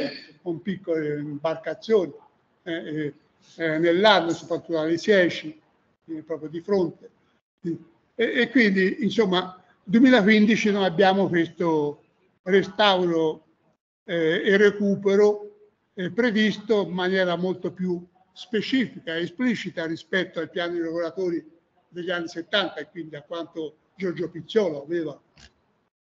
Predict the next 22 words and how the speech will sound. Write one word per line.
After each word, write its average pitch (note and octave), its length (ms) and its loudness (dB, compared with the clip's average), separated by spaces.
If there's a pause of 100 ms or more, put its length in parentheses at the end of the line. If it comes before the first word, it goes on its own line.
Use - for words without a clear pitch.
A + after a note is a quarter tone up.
(140)
appunto, E3 720 -8
eh, D#3 500 -2 (160)
impostato, F#3+ 1200 -4 (480)
eh, D#3+ 280 -4
a D#3 60 -6
partire E3+ 360 -6
dal D#3+ 140 -2
millenovecentosettantanove. E3 960 -2 (600)
Quindi, F3 360 -4 (520)
eh, G#3 440 4 (960)
eh, - 300 0 (640)
la B3 160 0
seconda C4+ 380 4
doccia B3+ 300 2
fredda. F3 640 -2 (880)
Nel G#3+ 140 0
duemilasedici A#3+ 1080 0 (280)
il F3+ 100 -10
Comune A3+ 340 -4
di G3+ 80 -4
Firenze, A#3 800 -2
eh, E3+ 580 -4